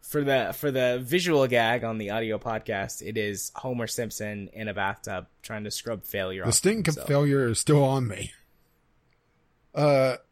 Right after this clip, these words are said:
Speaker 2: appropriate, I would say.
Speaker 1: Indeed. So what about you, buddy? Where can they find you
Speaker 2: Oh,
Speaker 1: on the
Speaker 2: well,
Speaker 1: interwebs?
Speaker 2: I run a YouTube channel, Gaming with Caffeine Rage, which has had a halting of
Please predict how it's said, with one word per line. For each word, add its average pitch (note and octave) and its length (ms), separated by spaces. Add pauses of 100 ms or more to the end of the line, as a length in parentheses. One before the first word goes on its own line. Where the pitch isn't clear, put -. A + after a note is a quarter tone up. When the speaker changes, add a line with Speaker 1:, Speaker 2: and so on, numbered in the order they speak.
Speaker 2:
appropriate, C3+ 640
I C3+ 80
would C3 160
say. F3 440 (1500)
Speaker 1:
Indeed. A#2 480 (800)
So - 160
what G#3+ 60
about B3 140
you, A3+ 100
buddy? B2+ 240
Where C3 120
can C#3+ 140
they C3 80
find D#3+ 180
you D#3+ 140
Speaker 2:
Oh, C3+ 60
Speaker 1:
on B2 60
the A2 120
Speaker 2:
well, C#3 280
Speaker 1:
interwebs? B2 260 (320)
Speaker 2:
I C#3 340
run A#2+ 240
a A#2 40
YouTube D#3 420
channel, F3+ 340
Gaming A2+ 260
with G2+ 140
Caffeine A2+ 400
Rage, C3 320
which - 380 (640)
has C3 100
had D#3+ 320
a C3+ 560 (840)
halting D3+ 540
of A2+ 160